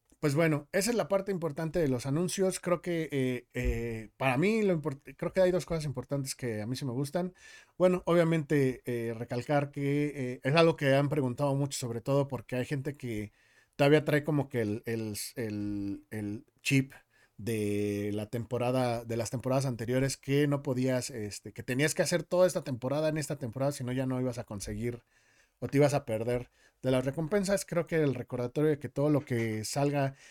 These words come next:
en este año va a estar disponible hasta el final de año cuatro. Entonces, eh, precisamente el, el,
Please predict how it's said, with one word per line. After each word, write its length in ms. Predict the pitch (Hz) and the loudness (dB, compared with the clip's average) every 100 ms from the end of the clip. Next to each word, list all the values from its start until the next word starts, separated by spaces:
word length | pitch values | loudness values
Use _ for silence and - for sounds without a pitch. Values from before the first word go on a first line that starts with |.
| - 123 | -12 0
en 120 | 127 | 2
este 260 | 139 156 | 2 2
año 220 | 143 143 143 | 2 4 4
va 60 | |
a 40 | 139 | 2
estar 220 | 160 135 | 2 2
disponible 520 | 131 - 123 131 143 | 0 -2 -2 2 0
hasta 160 | 135 104 | 0 -4
el 80 | |
final 340 | - 123 127 131 | -4 -2 2 2
de 80 | 139 | 2
año 200 | 131 - | 0 -2
cuatro. 440 | 139 139 185 - _ _ _ - _ _ | -2 0 -2 -4 _ _ _ -20 _ _
Entonces, 540 | - 120 - 117 - - | -4 -2 -2 -2 -4 -6
eh, 360 | 107 104 101 - | -4 -4 -6 -8
precisamente 880 | 120 127 139 127 120 123 113 - 104 | -4 0 0 0 0 -2 -4 -4 -6
el, 320 | 98 95 98 - | -4 -6 -8 -8
el, 540 | 107 101 101 95 90 | -6 -6 -6 -8 -10